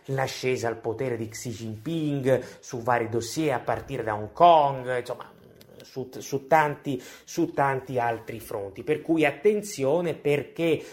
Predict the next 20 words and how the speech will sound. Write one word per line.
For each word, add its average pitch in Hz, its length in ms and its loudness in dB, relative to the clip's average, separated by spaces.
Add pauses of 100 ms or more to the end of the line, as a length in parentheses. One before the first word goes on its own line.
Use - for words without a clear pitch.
sul 123 260 -6
piano 160 440 4
commerciale, 147 1000 2
che - 80 -10
è 139 40 -2
un 127 120 -2
piano 151 240 -2
molto 139 280 -4
delicato, 120 640 2
così 120 300 -8
per 139 140 -4
gli 127 60 -4
Stati 127 200 -6
Uniti, 135 480 -6 (200)
eh, - 400 -14
anche 120 320 2
per 127 160 0
la 180 140 4
Cina, 143 600 4 (200)
un'eventuale 160 840 4